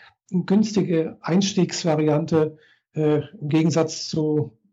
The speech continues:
entsprechenden Spielekonsolen, die jetzt auch so gerade auf dem Markt sind. Wie zum Beispiel halt eben hier, äh, die Oculus Rift. Äh, dann, was gibt's noch? Dann eben demnächst kommt die P S vier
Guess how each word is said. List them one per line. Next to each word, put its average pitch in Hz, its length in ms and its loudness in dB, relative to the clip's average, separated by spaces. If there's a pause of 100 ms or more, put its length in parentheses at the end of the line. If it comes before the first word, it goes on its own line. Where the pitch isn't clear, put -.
(220)
entsprechenden 165 580 0
Spielekonsolen, 160 840 0
die 147 80 2
jetzt 147 160 2
auch 165 180 0
so 156 140 0
gerade 143 220 0
auf 139 120 0
dem 139 80 0
Markt 135 240 0
sind. 113 400 -10 (720)
Wie 139 120 0
zum 147 160 -2
Beispiel 139 360 0
halt 135 140 2
eben 135 300 0
hier, 131 960 0
äh, - 500 -20
die 175 80 -4
Oculus 147 400 2
Rift. 214 400 0 (800)
Äh, 147 400 2 (680)
dann, 143 400 0 (840)
was 139 300 -4
gibt's 139 220 -4
noch? 180 160 0
Dann 165 180 2
eben 165 580 -2
demnächst 160 380 0
kommt 147 300 -2
die 143 80 0
P 143 340 2
S 131 140 0
vier 156 440 -2